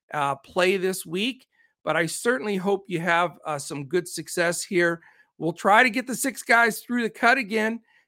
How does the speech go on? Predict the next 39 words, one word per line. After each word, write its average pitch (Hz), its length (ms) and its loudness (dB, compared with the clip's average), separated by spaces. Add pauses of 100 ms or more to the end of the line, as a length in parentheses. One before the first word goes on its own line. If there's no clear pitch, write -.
(100)
and, 175 440 -2
uh, 165 220 4
hopefully 196 540 -2
have 185 260 2
them 175 160 -4
finish 180 380 -4
off 160 320 0
better 156 280 0
on 151 140 -2
the 135 80 -6
weekend. 127 560 -10
So, 143 380 0 (460)
uh, 165 200 2
we'd 220 200 -2
love 240 180 2
to 247 80 -2
have 240 240 4
you 240 100 0
again, 220 420 0
D 233 300 -4
F 220 220 2 (140)
S 208 240 0
coach 220 440 -4
talk 190 340 0 (100)
dot 160 320 -2
com. 214 480 4 (400)
Come 220 180 4
and 220 160 -2
check 202 300 0
us 185 120 -6
out. 247 300 4
If 233 140 -10
you 208 80 -12
wanna 226 240 2
get 233 140 -2
a 220 40 -2
free 247 300 -4
one-month 233 520 0
membership, 220 580 -4